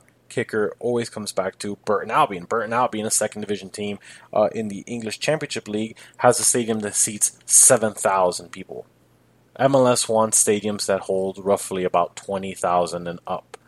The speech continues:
Um, that's the number one thing that plagues really lower division soccer, because A, there is no path to the top, and if you want to be an ownership group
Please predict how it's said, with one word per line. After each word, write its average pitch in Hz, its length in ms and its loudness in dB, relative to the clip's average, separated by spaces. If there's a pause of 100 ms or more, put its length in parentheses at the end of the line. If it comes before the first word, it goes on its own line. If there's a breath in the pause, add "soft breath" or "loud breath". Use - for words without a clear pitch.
(360 soft breath)
Um, 107 460 -2 (280)
that's - 280 4
the 143 100 -2
number 123 260 4
one 107 200 2
thing 104 200 -2
that 95 140 -2
plagues 131 540 0 (200 soft breath)
really 104 260 -2
lower 104 260 2
division 95 320 -2
soccer, 90 360 0
because - 360 0 (260 loud breath)
A, 135 240 4
there 117 180 4
is 131 160 6
no 104 180 0
path - 380 0
to 90 120 -6
the 82 100 -18
top, 92 320 -2
and 98 140 -2
if - 180 -8
you 113 140 -4
want 117 280 2
to - 80 -10
be 104 140 -6
an 95 80 -4
ownership 117 480 -2
group 101 260 -4